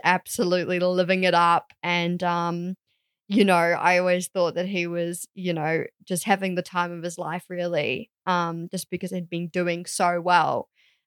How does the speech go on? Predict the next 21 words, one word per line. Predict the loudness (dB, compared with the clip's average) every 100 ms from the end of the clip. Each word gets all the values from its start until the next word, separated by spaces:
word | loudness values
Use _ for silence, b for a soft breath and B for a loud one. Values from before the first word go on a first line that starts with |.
| -2
Um, | 0 2 0 -6 -10 -16 _ _ -2
and | 0
he | 0 -2
told | -2 -2
me | -2 -4
that | -6 -8
he | -6 -4 -4 -6 -8
i-, | -10 -12 -8
is | -6 -6
going | -8 -6 -6 -6 -6 -4
bankrupt. | -4 -4 -10 -10 _ _ _ _ _ _ _ _ _ _ _ -20 _ _ _
I | 4 6 6 4 2 2
also | 2 0 0 0
saw | 0 -2 0 0
one | 0 0
of | 0 -4
the |
happiest | -8 -4 -4 -2 0 0 0 -4
people | -6 -6 -6 -6
I | -4
know | -4 -4 -2 -2 -2